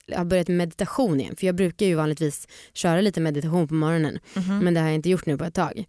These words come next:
Speaker 2: Okej.
Speaker 1: Eh, men i allmänhet så har jag verkligen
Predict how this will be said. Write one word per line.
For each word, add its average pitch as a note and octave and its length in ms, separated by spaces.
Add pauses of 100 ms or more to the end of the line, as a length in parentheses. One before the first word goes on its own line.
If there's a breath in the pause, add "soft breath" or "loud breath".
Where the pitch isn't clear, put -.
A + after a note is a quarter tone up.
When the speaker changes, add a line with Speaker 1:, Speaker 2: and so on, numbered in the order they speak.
(120)
Speaker 2:
Okej. F#3 200
Speaker 1:
Eh, F3 840
men B3 420
i C4 120
allmänhet C#4 520
så C#4 120
har C#4+ 80
jag C#4 100
verkligen G#3 540